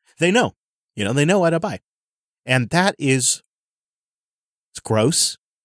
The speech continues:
And it makes me more and more think about maybe it is worth considering self-hosting email. Uh, it's just fraught with issues, but, or something like Proton Mail. But yeah,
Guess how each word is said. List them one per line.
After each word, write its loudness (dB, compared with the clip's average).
And 0
it -2
makes 0
me 0
more 2
and -2
more 0
think -2
about -4
maybe 2
it 0
is 0
worth -4
considering -8
self-hosting -10
email. -14
Uh, 0
it's 0
just 0
fraught 2
with -2
issues, -4
but, -2
or -4
something 4
like 0
Proton -2
Mail. -6
But -10
yeah, 0